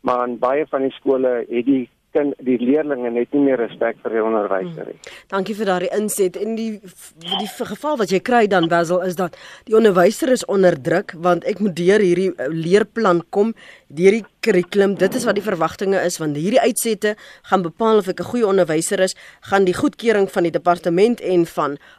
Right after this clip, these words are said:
Speaker 2: ouers en van die skoolhoof wegdra. En as dit nie gebeur nie, moet ek maar net daardie verantwoordelikheid en stres oordra aan die kind, want ons moet klaarkom. Daar is nie tyd vir die werk om te bou aan 'n verhouding met die kind, wat nog te sê 'n verhouding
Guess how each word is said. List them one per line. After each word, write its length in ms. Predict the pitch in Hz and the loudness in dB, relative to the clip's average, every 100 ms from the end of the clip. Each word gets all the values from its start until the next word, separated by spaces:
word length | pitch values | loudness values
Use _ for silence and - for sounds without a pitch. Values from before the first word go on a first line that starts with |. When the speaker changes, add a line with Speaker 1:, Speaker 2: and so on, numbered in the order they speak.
| - | 0
Speaker 2:
ouers 480 | 277 262 247 240 - | 2 4 2 2 -2
en 160 | 170 | -4
van 140 | 160 160 | -4 -6
die 80 | 151 | -6
skoolhoof 580 | - 277 294 233 190 | -4 0 2 2 2
wegdra. 480 | 165 170 - - 180 - - | 0 -2 -2 0 0 0 -2
En 120 | 208 | 0
as 120 | 185 | 0
dit 140 | 170 226 | 0 0
nie 80 | |
gebeur 220 | 330 202 208 | 0 4 2
nie, 100 | 262 - - _ _ | 0 -14 -20 _ _
moet 260 | 214 302 - | -2 0 0
ek 200 | 403 320 | 0 4
maar 140 | 359 | 4
net 220 | 294 320 | 4 2
daardie 540 | 226 220 240 262 220 269 | 0 2 2 2 0 -4
verantwoordelikheid 840 | 311 285 190 185 214 254 277 311 | -2 -2 0 0 2 0 -2 -4
en 120 | 294 | -4
stres 360 | - 269 254 - | -4 -2 -2 -2
oordra 520 | - 311 - - 214 | -2 0 2 2 0
aan 100 | 208 | 0
die 120 | 214 - | -2 2
kind, 300 | 392 320 - - - | 6 6 4 -6 -12
want 120 | - 233 | -4 -2
ons 140 | 311 | 2
moet 120 | 359 | 2
klaarkom. 540 | - 415 427 - 156 - - _ _ - | 2 0 0 -2 -8 -10 -14 _ _ -6
Daar 160 | 262 - | -4 0
is 80 | 339 | 4
nie 120 | 427 403 | 6 4
tyd 200 | 359 320 | 2 -4
vir 120 | - | -4
die 120 | 277 196 | -4 -2
werk 400 | 180 180 220 - - - | -2 -2 -4 -10 -20 0
om 300 | 226 240 233 - _ | 2 2 -2 -12 _
te 100 | 214 | -2
bou 600 | 170 127 127 190 277 269 | -2 -6 0 4 4 2
aan 160 | - 196 | 0 0
'n 60 | |
verhouding 420 | 185 160 156 240 294 | 0 -2 0 2 2
met 80 | |
die 140 | 170 - | 0 2
kind, 300 | - 220 247 _ - _ | 2 2 0 _ -20 _
wat 140 | 175 190 | -4 0
nog 120 | 226 | 0
te 80 | 214 | -2
sê 180 | 202 208 | -2 -2
'n 60 | |
verhouding 560 | 190 190 160 180 185 196 | 0 -2 2 4 4 0